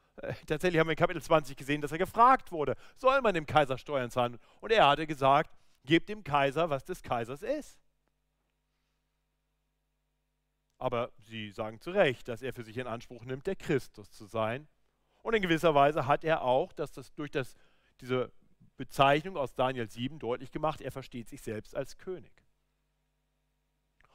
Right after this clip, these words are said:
Und das ist das, was sie jetzt hier vor Pilatus bringen. Die Anklage, dass er der Christus ist, interessiert Pilatus wahrscheinlich weniger. Äh, Pilatus war kein Jude, das war für ihn wahrscheinlich eher eine innerjüdische Angelegenheit.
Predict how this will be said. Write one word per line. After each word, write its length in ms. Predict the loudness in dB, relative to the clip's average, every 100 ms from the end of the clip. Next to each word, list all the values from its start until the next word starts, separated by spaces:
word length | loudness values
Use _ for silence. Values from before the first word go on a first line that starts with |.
| _
Und 140 | 2
das 100 | 2
ist 160 | 2 4
das, 220 | 4 4
was 160 | 0 0
sie 100 | 0
jetzt 340 | 0 0 -6
hier 220 | 0 2
vor 160 | 2 -4
Pilatus 580 | -2 2 4 2 -4 -18
bringen. 220 | -20 -20 _ _ _ _ _ _ _ _ 2
Die 100 | 4
Anklage, 460 | 4 2 4 4
dass 100 | 2
er 100 | 0
der 100 | -2
Christus 380 | -2 -4 -8 -12
ist, 160 | -16 -16 -20
interessiert 680 | -16 -8 -6 -6 -2 0 0
Pilatus 540 | -2 -4 -4 -4 -8
wahrscheinlich 520 | -8 -8 -10 -10 -8 -4
weniger. 440 | -4 -4 -10 -18 _ _ _ _ _ _ _ _ _ _ -6
Äh, 120 | -4
Pilatus 520 | 4 6 6 2 2
war 140 | 2 2
kein 260 | 0 -2
Jude, 340 | -6 0 0 0 -6 -2
das 160 | 0
war 80 | 0
für 100 | -4
ihn 180 | -8 -6
wahrscheinlich 360 | -4 -4 -4 2
eher 100 | 2
eine 140 | 2
innerjüdische 720 | -4 -2 0 -2 -10 -8 -4
Angelegenheit. 760 | -4 -4 -4 -4 -6 -8 -10 -10